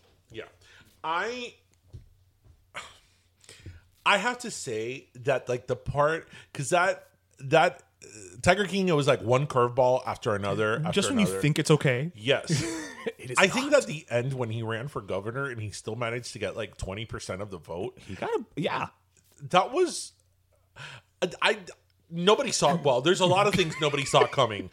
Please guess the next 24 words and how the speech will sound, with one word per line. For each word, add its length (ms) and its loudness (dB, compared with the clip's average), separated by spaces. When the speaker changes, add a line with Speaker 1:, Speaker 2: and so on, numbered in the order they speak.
Speaker 2:
<laughs> 120 -6
Speaker 1:
Nobody 260 4
saw 160 8
the 100 0
suis-, 380 -2
the, 420 2
the, 160 -2
the, 320 -6
the 60 -8
Speaker 2:
That's 180 -2
Speaker 1:
guy 140 2
Speaker 2:
just 160 4
Speaker 1:
who 60 -4
killed 240 0
himself 340 -2
Speaker 2:
on 120 2
camera, 180 -2
Speaker 1:
coming, 80 -2
Speaker 2:
yeah. 180 -4
Speaker 1:
on 140 -4
camera 240 -4
coming. 320 -8
But 220 0
that, 400 4